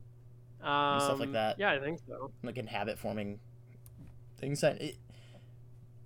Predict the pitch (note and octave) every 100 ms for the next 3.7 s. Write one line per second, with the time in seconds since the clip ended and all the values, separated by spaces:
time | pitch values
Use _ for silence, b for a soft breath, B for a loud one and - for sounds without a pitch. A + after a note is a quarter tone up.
0 | - - - G3 - G#3+ G#3+ G#3 G3+ G#3
1 | G3+ F3+ F#3 G#3+ A3 G3+ F3 E3 E3 D#3+
2 | D3 D3+ C#3+ D#3+ D3 D3 C#3+ D3 B2+ C3
3 | D3+ G3 B2+ C3 C3 C#3